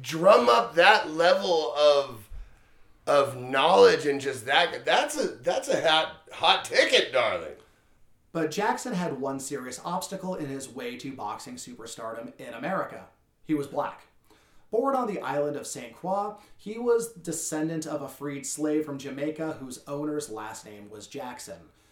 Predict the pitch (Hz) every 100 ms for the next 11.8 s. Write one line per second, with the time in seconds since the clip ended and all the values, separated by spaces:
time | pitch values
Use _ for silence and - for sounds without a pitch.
0 | _ _ 247 262 240 233 185 135 - -
1 | 202 - 160 127 139 147 147 139 139 139
2 | 135 135 120 104 - 156 170 185 185 180
3 | 135 127 120 123 117 117 117 107 98 98
4 | 170 180 180 - _ _ _ - 247 240
5 | 151 156 160 - 151 147 - 147 170 156
6 | 127 139 208 190 196 185 170 151 - 147
7 | - - - - - _ - - 175 175
8 | 165 - - 180 208 214 - 202 208 202
9 | 143 151 160 156 143 - 147 156 156 139
10 | 117 - 156 156 156 147 123 127 131 -
11 | 139 - 131 127 120 117 123 127